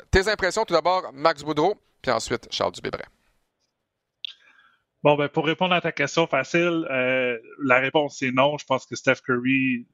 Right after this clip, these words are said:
Speaker 2: doit être le joueur le plus utile si, et je dis si parce
Speaker 1: Ouais,
Speaker 2: que la
Speaker 1: c'est pas
Speaker 2: série
Speaker 1: fait.
Speaker 2: est encore trois deux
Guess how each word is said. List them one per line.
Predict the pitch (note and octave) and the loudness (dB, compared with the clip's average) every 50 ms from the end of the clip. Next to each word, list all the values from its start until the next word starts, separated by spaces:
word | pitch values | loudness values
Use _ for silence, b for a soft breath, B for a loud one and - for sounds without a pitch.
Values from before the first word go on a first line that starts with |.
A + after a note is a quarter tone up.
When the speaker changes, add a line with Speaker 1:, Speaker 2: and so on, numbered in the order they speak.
| _ _ _ | _ _ _
Speaker 2:
doit | - A#2+ B2 B2 B2+ B2+ | 0 2 2 2 2 2
être | B2+ B2 - B2 | -2 -4 -6 -8
le | A#2+ A#2 | -10 -6
joueur | A#2 B2 B2 | -2 -2 -2
le | A#2+ A2+ | -2 -4
plus | - - A#2+ - - | -6 -8 -10 -10 -4
utile | - - C#3 B2 | 0 2 2 2
si, | - - - - E3 E3+ D#3+ - _ _ _ _ _ _ _ _ _ _ | 2 -2 -2 0 0 0 0 -2 _ _ _ _ _ _ _ _ _ _
et | - B2 B2 | 0 0 0
je | B2+ B2 | 0 -2
dis | A#2+ B2 C#3 | -4 -4 -4
si | - - - E3+ D#3 | -2 0 2 2 4
parce | - C#3 B2 D3+ | 4 2 2 2
Speaker 1:
Ouais, | D3 | 2
Speaker 2:
que | C3+ | 0
la | B2+ B2+ | 0 0
Speaker 1:
c'est | A#2+ | 0
pas | B2 A#2+ | -2 -2
Speaker 2:
série | C3 - | -2 -2
Speaker 1:
fait. | C3+ C3+ | -2 -2
Speaker 2:
est | - C3 | 0 0
encore | B2 - C3 C3 B2+ | 0 0 -2 -4 -4
trois | - C3+ D3 C3+ B2+ B2 - | -4 -2 0 0 0 0 0
deux | C#3 D3 D3+ D3+ | 0 0 0 -2